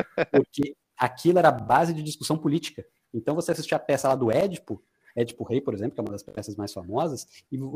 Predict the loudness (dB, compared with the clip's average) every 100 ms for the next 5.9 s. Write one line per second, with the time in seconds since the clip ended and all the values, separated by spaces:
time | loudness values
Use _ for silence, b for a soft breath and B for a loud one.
0 | 2 4 2 -2 -2 0 0 2 0 0
1 | -2 -4 -4 -2 -2 -2 0 0 0 0
2 | 0 0 -2 -2 -2 0 2 2 0 -4
3 | -2 2 2 2 0 -2 -6 -2 0 0
4 | -6 -16 _ _ _ _ _ _ _ _
5 | _ _ _ _ -10 -6 0 2 2